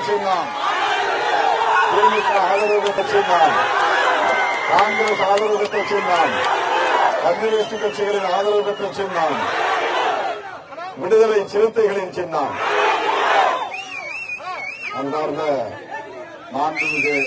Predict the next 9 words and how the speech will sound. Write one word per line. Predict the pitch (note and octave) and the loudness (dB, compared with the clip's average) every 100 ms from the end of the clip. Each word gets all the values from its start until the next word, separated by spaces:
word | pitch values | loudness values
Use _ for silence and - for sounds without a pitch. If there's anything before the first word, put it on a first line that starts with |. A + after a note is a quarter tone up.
| - | -2
அமைச்சர் | C#3 D3 D#3+ C3+ B2+ B2+ - | -4 -6 -2 -2 -2 -6 -6
அண்ணன் | C#3 C3 A#2+ - - - - - - - - - - B2+ | -4 -4 -6 -14 -18 -18 -16 -14 -14 -12 -14 -14 -12 -4
எம் | C3+ D3+ | -2 2
ஆர் | D#3 C#3+ | 0 0
கே | D3+ C3+ B2+ - - - - - - | -2 -2 -4 -6 -14 -14 -14 -6 -4
அவர்களே, | C3+ B2+ C3+ C#3 - - - - - - - A4+ A#4 - A#5 - F5 F#5 A5+ A#5 A#5+ A#5+ - A#5 G5 G5+ G5+ G5 A#5 C6+ C6+ C6+ C6+ C6+ C6+ C6+ B5+ B5 A#5+ E5 F#5+ - G5 G#5 A5 A4 A4+ - - - - - - B3 | -4 -2 -2 0 -2 -6 -16 -16 -16 -16 -16 -16 -14 -14 -14 -14 -14 -12 -12 -10 -8 -8 -8 -8 -10 -12 -12 -12 -12 -10 -8 -6 -4 -4 -4 -4 -4 -4 -6 -10 -12 -16 -16 -18 -16 -16 -16 -16 -18 -18 -18 -18 -10 -6
ஒன்றிய | D3+ D#3 D#3+ D#3 | -6 -4 0 0
கழக | D#3 D3 C#3 C3+ B2 A#2+ - - | 0 0 0 0 -2 -2 -10 -6
செயலாளர் | D3 C#3 C#3 C3+ B2 | -2 0 0 0 -2